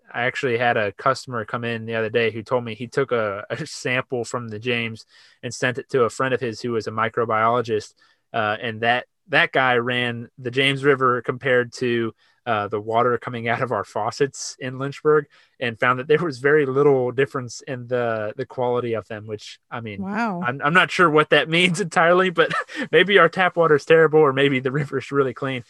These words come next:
Speaker 1: Um, but I thought that was crazy. But that, where it gets interesting then is because the, uh, there are some, some populations, so, like, the smallmouth bass, for instance, the population, we've seen a,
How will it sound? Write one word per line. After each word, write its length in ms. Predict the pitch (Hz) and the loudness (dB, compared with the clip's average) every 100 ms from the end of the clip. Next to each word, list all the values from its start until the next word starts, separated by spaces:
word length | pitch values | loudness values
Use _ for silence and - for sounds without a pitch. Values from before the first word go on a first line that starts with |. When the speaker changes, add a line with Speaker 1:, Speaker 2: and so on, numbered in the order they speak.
| - - _ - | -20 -20 _ -2
Speaker 1:
Um, 340 | 135 123 113 - | 2 2 0 -6
but 140 | - 151 | 2 4
I 80 | 175 | 6
thought 220 | 208 175 | 4 4
that 120 | 160 | 2
was 120 | 107 | 2
crazy. 420 | - 180 214 110 - - _ | 2 4 4 2 -12 -20 _
But 200 | 190 185 | 0 2
that, 160 | 208 214 | 0 4
where 140 | 214 | 4
it 100 | 196 | 4
gets 160 | 185 165 | 0 0
interesting 480 | 339 220 - 147 143 | -2 -4 -6 -6 -2
then 220 | 135 135 | -2 -2
is 140 | 123 | -4
because 440 | - 143 139 123 - _ _ _ | -6 0 0 0 -8 _ _ _
the, 320 | 131 131 131 120 | -8 -2 0 2
uh, 360 | 117 104 104 - | 2 0 0 4
there 140 | 160 | 6
are 160 | 180 190 | 6 6
some, 400 | - 190 143 135 | 2 -2 -2 -12
some 440 | - 147 127 113 110 - | -10 -8 -8 -8 -8 0
populations, 560 | 165 151 143 143 127 | 2 4 2 0 -4
so, 80 | 139 | -2
like, 160 | 123 - | -2 -4
the 80 | - | -10
smallmouth 520 | - 151 151 127 - | -2 0 2 2 2
bass, 440 | 117 120 117 - - | 0 0 -4 -10 -12
for 140 | 123 | -8
instance, 340 | 117 - 120 - _ _ - | -8 -8 -14 -16 _ _ -10
the 80 | |
population, 1000 | - - 233 196 156 190 202 170 131 117 - _ | -4 -2 -2 0 0 0 -2 -6 -8 -12 -18 _
we've 280 | 160 156 139 | -12 -12 -10
seen 320 | - 156 147 | -8 -6 -4
a, 420 | 127 113 107 104 | -2 -2 -2 -6